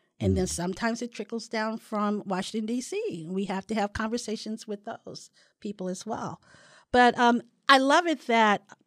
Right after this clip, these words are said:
Speaker 1: that has been our role for all those years, is continuing to tell the story, to advocate, uh, for arts and culture, public dollars primarily, but also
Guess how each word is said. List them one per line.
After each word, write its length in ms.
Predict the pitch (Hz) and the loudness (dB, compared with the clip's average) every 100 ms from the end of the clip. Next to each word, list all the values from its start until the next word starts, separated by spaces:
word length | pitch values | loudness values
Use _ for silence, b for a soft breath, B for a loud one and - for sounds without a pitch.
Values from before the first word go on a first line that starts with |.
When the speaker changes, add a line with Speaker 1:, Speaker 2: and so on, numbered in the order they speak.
| - - _ _ | -20 -20 _ _
Speaker 1:
that 260 | 233 262 285 | 6 6 4
has 200 | 233 - | -2 0
been 240 | 233 226 | 0 0
our 140 | 202 196 | 0 0
role 400 | 202 214 202 190 | 4 4 4 2
for 600 | - _ - 208 190 - - | -4 _ -8 0 0 0 4
all 260 | 226 254 | 6 6
those 280 | 226 196 190 | 4 0 0
years, 400 | 208 196 185 180 - | -2 0 0 -2 -2
is 180 | 185 | -4
continuing 680 | - 190 185 - 254 240 220 | -4 -4 -4 -4 -2 0 0
to 120 | 208 185 | -2 -6
tell 280 | - 208 | -6 -4
the 120 | 208 202 | -2 -6
story, 580 | - 196 185 180 180 b b b b | -4 -2 0 0 -4 b b b b
to 180 | - - | -8 -2
advocate, 760 | 214 208 208 - 190 165 107 - _ _ _ - | 2 2 0 -6 -6 -6 -8 -16 _ _ _ -6
uh, 260 | 202 185 | -4 -2
for 580 | 175 - 220 196 196 180 - | -4 -2 2 4 4 2 -2
arts 320 | 220 202 - | -2 -2 -2
and 100 | 196 | -4
culture, 380 | 202 185 - 180 | -4 -4 -2 -2
public 340 | - 262 220 | 0 0 0
dollars 380 | 196 185 175 170 | -2 0 0 -2
primarily, 640 | - 196 202 202 190 175 180 | -4 -4 0 0 0 -2 -6
but 180 | 180 170 | -6 -8
also 500 | 170 - 175 165 | -8 -8 -8 -8